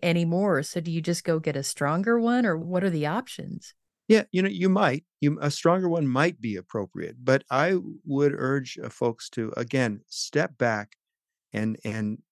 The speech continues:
Speaker 2: think about the job you want that magnifier to help with. And then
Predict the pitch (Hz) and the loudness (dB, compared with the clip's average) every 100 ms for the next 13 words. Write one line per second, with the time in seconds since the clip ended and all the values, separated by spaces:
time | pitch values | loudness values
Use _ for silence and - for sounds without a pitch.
0 | _ - 190 214 190 175 156 123 120 113 | _ -2 0 2 2 0 0 -4 0 0
1 | 110 113 _ 120 127 127 123 120 117 110 | 0 -4 _ -4 -2 0 0 0 -4 -4
2 | 107 107 107 104 - 101 95 95 90 95 | -4 -4 -4 -6 -6 -6 -6 -10 -10 -10
3 | - 95 71 _ _ _ _ - _ _ | -8 -10 -10 _ _ _ _ -20 _ _
4 | - 123 156 202 | -4 0 2 0